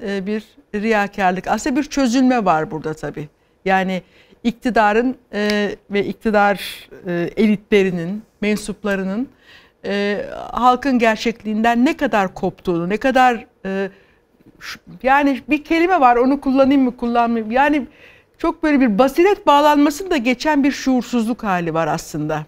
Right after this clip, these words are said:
Yani basiret bağlanması da diyebilirsiniz, o fotoğrafların paylaşımını bir idraksizlik de diyebilirsiniz ama işte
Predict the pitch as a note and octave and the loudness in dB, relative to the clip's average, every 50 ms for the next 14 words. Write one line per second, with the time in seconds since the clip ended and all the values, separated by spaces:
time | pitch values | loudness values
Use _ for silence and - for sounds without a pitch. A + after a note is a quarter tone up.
0 | - - A3 A#3+ A#3+ A#3+ A#3 A3 A#3+ C4+ C#4 - D#4+ E4+ E4 - - D#4+ D#4+ D#4+ | -8 2 4 4 4 6 4 2 2 2 2 2 0 0 0 2 2 4 4 6
1 | E4 D#4+ D#4+ E4 E4 - - F4 C#4 D4+ D#4+ E4+ D#4+ D#4 D4 E4+ D4+ - - E4 | 4 2 2 0 -2 -2 -2 -2 0 2 0 2 2 0 0 0 -2 -2 -2 0
2 | D#4 D#4+ D#4 - - _ _ _ _ _ _ - B3 - C#4+ C4+ - C#4 C4 C4 | 0 0 -2 -4 -10 _ _ _ _ _ _ -8 -2 -2 -2 0 2 4 4 4
3 | C4 - - B3+ B3 C4 B3 - B3+ A#3+ A#3+ B3 A#3+ A#3 - C4 A#3+ A#3+ A#3 A#3 | 2 2 0 2 2 2 0 2 2 2 4 4 2 2 2 -2 0 0 0 0
4 | A#3+ B3+ B3+ - _ _ _ _ _ _ - C4+ C#4+ - - C4 G#3 B3 C#4 C4+ | 0 -2 -4 -8 _ _ _ _ _ _ 0 0 0 2 2 0 2 4 4 2
5 | C4+ - - C4 B3 A#3+ D4 C#4+ - D#4 C#4 - C#4 C#4 C4+ B3 C4+ B3 B3+ - | 2 0 -2 -2 -2 -2 -2 -2 0 -2 0 0 0 0 2 0 0 -2 -2 -2
6 | C4 C#4 B3 D#4+ F#4+ G4+ F4+ D#4 - - E4 D#4+ D#4+ | -2 0 2 0 0 0 0 -2 0 0 -2 -2 -2